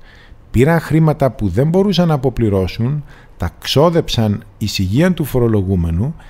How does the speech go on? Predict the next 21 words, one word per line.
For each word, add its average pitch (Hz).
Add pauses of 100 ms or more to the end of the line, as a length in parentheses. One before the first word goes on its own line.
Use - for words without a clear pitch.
(140)
σταμάτησαν 156
να 190
πληρώνουν 127
τις 101
δόσεις 98
τους -
κανονικά 92 (360)
και 120
μετά 143
αμνίστευσαν 127 (140)
και 220
τους 226
τραπεζίτες 104
που 104
παράνομα 104
τα 78
έδωσαν 95 (360)
και 247
τους 170
ηθικούς 101
αυτουργούς. 82